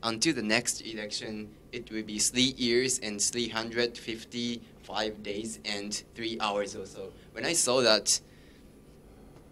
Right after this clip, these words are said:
are you not gonna going to do anything until the ne-,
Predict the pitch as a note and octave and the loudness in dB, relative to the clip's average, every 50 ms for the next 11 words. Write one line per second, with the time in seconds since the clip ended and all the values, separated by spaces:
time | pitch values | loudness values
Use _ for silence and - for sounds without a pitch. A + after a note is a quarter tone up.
0 | - - - - - A2+ B2 C3+ C#3 D#3 D#3+ E3 D3 C3 C3+ C#3+ C#3+ C#3+ C#3 B2 | -20 -20 -8 0 4 4 6 6 6 8 8 8 8 10 10 10 10 8 8 4
1 | A#2 A2 A2+ G#2+ A#2+ C3 B2+ A#2+ - A#2 A2 G#2 G#2+ - - G#2 A2 B2+ C3+ C3+ | 4 6 6 6 6 6 6 6 4 2 2 2 2 4 6 6 6 6 6 8
2 | - D3 D3 D3 D3+ D3 - - - - - A#2 A2+ A#2 A#2+ G#2+ G2+ F#2+ F2+ E2+ | 8 8 8 10 8 6 4 0 -4 -4 -2 0 2 2 4 4 4 4 2 0
3 | - F2+ G2+ A2 | 0 0 -2 -2